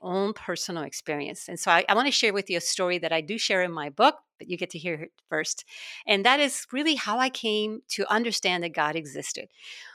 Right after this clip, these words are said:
When I was seven years old, my grandmother, my abuelita, she took me to catechism class,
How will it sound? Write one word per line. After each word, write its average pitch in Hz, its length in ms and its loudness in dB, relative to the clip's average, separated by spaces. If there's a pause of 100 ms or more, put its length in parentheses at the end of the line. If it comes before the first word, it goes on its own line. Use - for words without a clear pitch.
(140)
When 202 140 8
I 226 80 8
was 247 120 6
seven 208 280 2
years 196 180 2
old, 160 320 0
my 165 320 2 (220)
grandmother, 165 640 2
my 160 140 -4
abuelita, 170 680 2 (280)
she - 180 0
took - 280 0
me 190 140 -2
to 175 180 -6
catechism 190 720 0
class, 147 500 -2